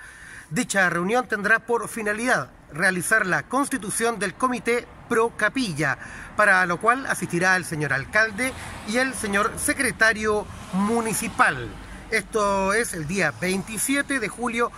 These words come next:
a las once de la mañana en el Club Deportivo Esmeralda. Así que mucha atención para nuestros amigos de Apeche Alto, Apeche Bajo y alrededores.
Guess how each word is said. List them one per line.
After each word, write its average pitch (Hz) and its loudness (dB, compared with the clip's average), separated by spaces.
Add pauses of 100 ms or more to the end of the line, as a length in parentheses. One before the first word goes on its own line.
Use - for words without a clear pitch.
(200)
a 175 2
las 160 0 (260)
once 285 0
de 165 -6
la 165 0
mañana 202 2
en 151 -4
el 139 -4
Club 226 -4
Deportivo 175 -4 (360)
Esmeralda. 190 0
Así 147 -8
que 151 -4
mucha 240 -2
atención 175 -2 (300)
para 170 2
nuestros 180 0
amigos 170 0
de 160 0 (200)
Apeche 180 0
Alto, 214 2
Apeche 185 0
Bajo 196 0
y 175 0
alrededores. 220 0